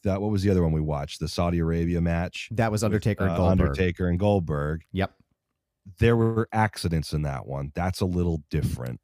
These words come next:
Speaker 2: Right.
Speaker 1: Um, and I, you know, it, th-, there were some poor choices there, but I wouldn't say that that was nearly as poorly executed from the planning standpoint on this one.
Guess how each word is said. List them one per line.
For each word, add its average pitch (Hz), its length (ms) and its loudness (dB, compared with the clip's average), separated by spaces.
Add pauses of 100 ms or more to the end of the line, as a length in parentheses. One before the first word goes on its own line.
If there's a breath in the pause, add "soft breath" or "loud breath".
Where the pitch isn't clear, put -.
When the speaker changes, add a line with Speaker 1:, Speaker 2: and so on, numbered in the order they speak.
(140)
Speaker 2:
Right. 98 380 -4 (760)
Speaker 1:
Um, 80 640 0 (560)
and 82 120 0
I, 80 220 -2
you 87 140 0
know, 76 200 0
it, 78 200 -4
th-, 87 220 -6
there 92 120 -4
were 85 60 -4
some 82 180 -2
poor 87 220 -2
choices 82 600 -2
there, 71 360 -4
but 71 240 -6
I 78 140 -2
wouldn't 82 280 0
say 82 300 -2
that 80 200 -4
that 78 200 -8
was 76 180 -8
nearly 82 640 -6
as 73 340 -10 (760)
poorly 113 460 2
executed 90 800 -4
from 80 800 0 (500)
the 76 80 -8
planning 95 500 4
standpoint 82 600 2
on 73 100 2
this 69 240 -4
one. 65 340 -8